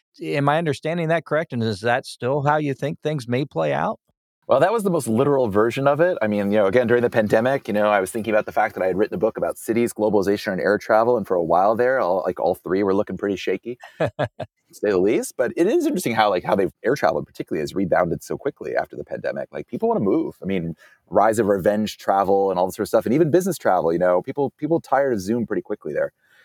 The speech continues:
Speaker 2: So it's interesting to see that go back. But no, I mean, I, you know, yeah, the literal version was, you know, cities and hubs being built around airports. But, you know, I was mostly interested, or even more interested, in places like Dubai and others, like, you know, the rise of these, of these global cities that were more connected to places on the other side of the world than they were to, like, the areas around them.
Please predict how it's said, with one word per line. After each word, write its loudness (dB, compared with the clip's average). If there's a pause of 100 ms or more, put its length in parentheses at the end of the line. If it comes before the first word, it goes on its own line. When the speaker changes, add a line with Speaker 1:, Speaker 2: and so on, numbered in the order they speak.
(200)
Speaker 2:
So 0
it's -2
interesting -2
to -4
see -4
that -2
go -6
back. 0
But -2 (260)
no, -2
I -2
mean, -2
I, 0
you 0
know, -2
yeah, 0
the 4
literal 2
version 0
was, 0 (100)
you -6
know, -6
cities -2
and -6
hubs 0
being -4
built -2
around 0
airports. -2
But, 0 (340)
you -4
know, 4
I 2
was 0
mostly -2
interested, 0
or 4
even -2
more 0
interested, -6
in -8
places -6
like -4
Dubai 0
and -2
others, 0
like, -6
you -6
know, -4
the -2
rise 2
of -6
these, -6
of -4
these -6
global -4
cities -2
that -4
were 2
more 2
connected -4
to -20
places -4
on -2
the -4
other 2
side 0
of 0
the -2
world 2
than -4
they -4
were 2
to, -6
like, -4
the -10
areas 0
around -4
them. -12